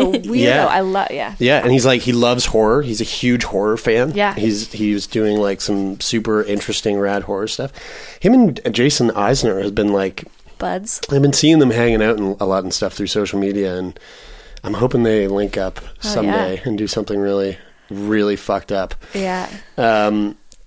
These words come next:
Speaker 2: um, I, I'm curious to know about how, like, is this something that you, um, spoke to your, your family a lot about?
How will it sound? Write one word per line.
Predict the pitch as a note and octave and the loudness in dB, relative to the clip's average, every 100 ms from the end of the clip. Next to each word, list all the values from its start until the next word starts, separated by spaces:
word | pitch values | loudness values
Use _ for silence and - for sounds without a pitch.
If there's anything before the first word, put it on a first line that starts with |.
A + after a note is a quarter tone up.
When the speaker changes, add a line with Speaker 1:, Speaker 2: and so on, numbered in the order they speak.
| - - - - - | -20 -20 -20 -14 -4
Speaker 2:
um, | D3+ D3 C#3 | 2 4 4
I, | C3+ | 6
I'm | F#3+ E3+ G3+ | 4 6 4
curious | - B3 F#3 | 4 4 4
to | - | 4
know | C3+ C3+ C3+ C3 C3 | 6 6 8 6 4
about | B2 A2 - A#2+ A#2 A2+ - - - | 2 -4 0 4 4 2 -2 -4 -6
how, | - B2 B2 B2 B2 | -2 2 4 4 4
like, | B2 - - - - - | 0 0 -16 -20 -20 2
is | D3 E3 | 4 4
this | G#3+ | 4
something | - D#3 D#3 E3+ | 4 2 4 6
that | E3 C3 | 6 4
you, | A#2+ A#2+ B2 A#2+ A#2 A2+ - _ _ - - - _ _ - - - - - - - _ | 0 2 4 6 4 0 -4 _ _ -20 -20 -20 _ _ -20 -20 -20 -20 -20 -20 -20 _
um, | C3 A#2 A2 G#2+ G#2 - _ _ _ _ _ _ _ _ - | 2 4 4 2 0 -6 _ _ _ _ _ _ _ _ -4
spoke | - - B2+ B2+ | -2 2 2 2
to | - - B2+ A#2+ A#2 A2+ | 2 2 4 4 4 2
your, | A2 A2 G#2 G#2 G2+ G2 - | 2 2 2 2 2 -2 0
your | A#2+ | -2
family | - A2+ G#2 C3+ F3+ | 0 0 2 2 2
a | F#3+ D#3 | 2 2
lot | F3+ F3+ | 2 2
about? | F3 F3+ G#3+ G#3+ | 2 2 2 -2